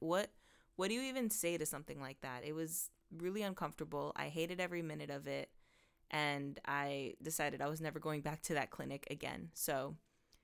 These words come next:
left there, everything was fine and dandy, I guess. But then again, I started having really bad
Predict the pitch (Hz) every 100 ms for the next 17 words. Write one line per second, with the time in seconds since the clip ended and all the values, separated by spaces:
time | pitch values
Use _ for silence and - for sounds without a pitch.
0 | _ _ _ 180 190 240 - 175 156 151
1 | 151 165 - 202 _ - 156 165 180 185
2 | 180 170 165 - - 151 165 175 156 156
3 | 151 147 135 143 131 143 - - - _
4 | - 160 147 - - - 156 165 185 220
5 | 160 170 165 151 147 151 160 - _ -
6 | - 170 185 175 170 170 175 165 147 156
7 | 170 151 143 143 143 143 160